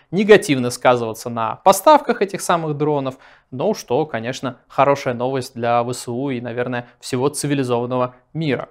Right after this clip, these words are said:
Недостаток техники в российской армии все еще остается заметной проблемой.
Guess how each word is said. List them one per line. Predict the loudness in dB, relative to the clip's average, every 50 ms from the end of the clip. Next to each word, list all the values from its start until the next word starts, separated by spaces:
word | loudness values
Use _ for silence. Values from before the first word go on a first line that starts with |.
| _ _ -20 -20 -20 -20 -14 _
Недостаток | 0 2 2 2 2 4 4 4 2 2 -2
техники | 0 6 6 6 6 6 0 -6 -4 -2 -2
в | 0 2
российской | 2 2 2 0 -4 -2 4 4
армии | 4 4 4 2 -2
все | -2 0 0 0
еще | 0 0 0 0
остается | 0 -2 -4 -2 0 2 2 2 0 0 -2 -2
заметной | 0 2 2 2 2 2 0 0 0 -6 -4
проблемой. | 0 0 2 2 2 0 0 -2 -6 -10